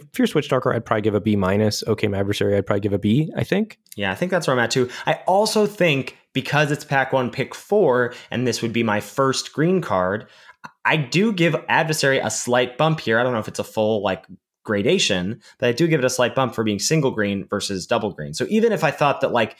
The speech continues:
Speaker 2: these cards were slightly closer in power level, if I didn't have Adversary as a more powerful pick, I would give it a slight bump for being single green here.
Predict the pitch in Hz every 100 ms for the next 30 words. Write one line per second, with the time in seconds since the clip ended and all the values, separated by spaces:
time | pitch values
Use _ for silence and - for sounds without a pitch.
0 | - - 117 - 113 107 104 113 110 110
1 | - - 107 - 107 98 98 107 139 156
2 | 175 147 87 95 92 98 95 95 92 95
3 | 101 95 90 90 - _ 104 104 101 104
4 | 107 - 107 143 160 - - - - 107
5 | 123 135 - 175 175 123 - 131 131 113
6 | 120 107 104 _ _ 117 90 104 98 92
7 | 104 92 87 90 87 82 76 -